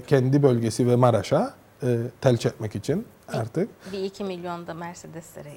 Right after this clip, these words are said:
Speaker 1: İki milyon Mercedes
Speaker 2: gitti.
Speaker 1: parasına, yani aşağı yukarı, e, iki milyon da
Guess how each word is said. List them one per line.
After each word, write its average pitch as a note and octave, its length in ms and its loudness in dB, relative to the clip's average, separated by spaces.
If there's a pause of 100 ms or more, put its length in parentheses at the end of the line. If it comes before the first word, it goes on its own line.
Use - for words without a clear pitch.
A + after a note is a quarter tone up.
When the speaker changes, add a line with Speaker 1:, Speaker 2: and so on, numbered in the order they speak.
(120)
Speaker 1:
İki F3 240 6
milyon F3+ 480 8
Mercedes D#3+ 420 10
Speaker 2:
gitti. - 60 -6
Speaker 1:
parasına, A#2 680 4
yani A#2 260 4
aşağı A#2 400 6
yukarı, E3+ 460 6 (260)
e, G3+ 280 8
iki A#3+ 220 6
milyon E3+ 400 6
da G#3 320 6